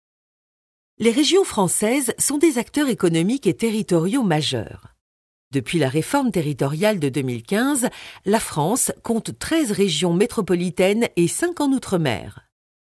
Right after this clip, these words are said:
Certaines d'entre elles, Nouvelle-Aquitaine, Occitanie,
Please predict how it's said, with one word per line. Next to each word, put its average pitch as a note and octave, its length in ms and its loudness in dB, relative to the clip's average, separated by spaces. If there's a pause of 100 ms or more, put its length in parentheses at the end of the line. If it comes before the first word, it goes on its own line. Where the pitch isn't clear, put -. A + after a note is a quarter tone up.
(100)
Certaines B2+ 380 -4
d'entre B2 320 -2
elles, C4+ 320 4 (240)
Nouvelle-Aquitaine, D3+ 960 0 (140)
Occitanie, E3 800 -2